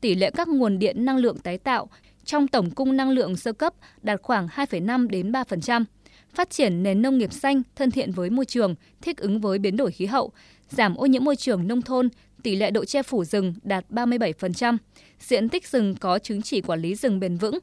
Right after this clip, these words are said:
đạt mười bảy nghìn ha. Tỷ lệ giá trị sản phẩm nông nghiệp và thủy sản được sản xuất theo các quy trình sản xuất tốt hoặc tương đương đạt trên tám mươi phần trăm.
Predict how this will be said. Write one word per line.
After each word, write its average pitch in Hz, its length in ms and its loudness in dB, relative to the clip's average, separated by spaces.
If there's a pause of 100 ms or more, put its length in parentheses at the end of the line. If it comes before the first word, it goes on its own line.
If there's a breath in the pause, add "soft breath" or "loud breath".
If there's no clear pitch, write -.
(220 loud breath)
đạt 220 240 -2
mười 208 180 2
bảy 196 180 0
nghìn 180 200 0 (200)
ha. 247 200 0 (540 soft breath)
Tỷ 262 140 2
lệ 208 180 4
giá 202 140 0
trị 277 200 -4
sản 226 200 0
phẩm 190 240 -2
nông 285 160 2
nghiệp 240 180 4 (100)
và 185 100 -6
thủy 190 180 -4
sản 170 400 0
được 190 180 -6
sản 175 160 -4
xuất 302 240 -2 (300 soft breath)
theo 247 140 0
các 311 180 -4
quy 269 120 0
trình 180 300 -2
sản 170 260 -4
xuất 302 280 -4
tốt 339 200 2 (220)
hoặc - 220 -4
tương 247 180 2
đương 262 200 4 (340 loud breath)
đạt 208 240 2
trên 247 240 2
tám 196 260 -2
mươi 285 100 2
phần 214 180 -2
trăm. 240 260 2